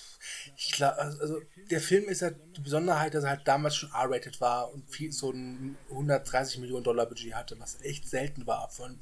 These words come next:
damals. Ähm, weil Michael Bay ja damals auch große Erfolge schon hatte. Das heißt, der war mehr so, das war so dieser Blockbuster-Regisseur. Und dass der halt so einen R-Rated-Film raushaut, äh, dann auch mit der Besetzung, die halt beide, also Will Smith und Martin Lawrence, auch mehr so im P G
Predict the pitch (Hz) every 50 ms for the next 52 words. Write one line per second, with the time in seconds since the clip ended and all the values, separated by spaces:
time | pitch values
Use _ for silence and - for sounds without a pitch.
0 | - - 101 92 - 151 143 - - - - - - - - - - - - -
1 | - - 131 127 127 - - 131 135 131 127 127 127 123 123 123 123 - - -
2 | - - - - - - - 135 131 135 135 135 143 143 147 139 - 131 143 160
3 | 156 147 - 127 143 147 151 147 147 - - - - - - - - - - 156
4 | - - 180 147 - 143 160 202 226 233 - 160 - - - - - 113 - -
5 | - - - 127 131 151 151 - - - - 139 131 123 135 143 147 147 139 135
6 | 139 143 151 151 147 151 147 147 147 143 - - 151 147 143 143 147 139 147 143
7 | 143 139 143 - 175 185 - - 226 202 - - 151 139 127 123 120 120 - -
8 | - 120 117 135 185 214 - - - - - - - - 139 127 127 - - 151
9 | 147 143 135 139 143 143 - 139 139 - - 180 220 233 214 202 170 - - 143
10 | 135 123 117 117 123 131 - - 127 127 123 160 220 233 - - 151 143 143 139
11 | - 135 143 139 135 139 135 143 131 127 117 131 196 - - - 139 139 143 139
12 | 135 127 120 - - 131 143 147 143 127 117 123 127 120 131 135 - - 147 147
13 | 139 127 131 131 127 127 127 - - - - 165 196 196 175 147 147 147 143 143
14 | 135 135 127 123 120 - 160 147 - 127 143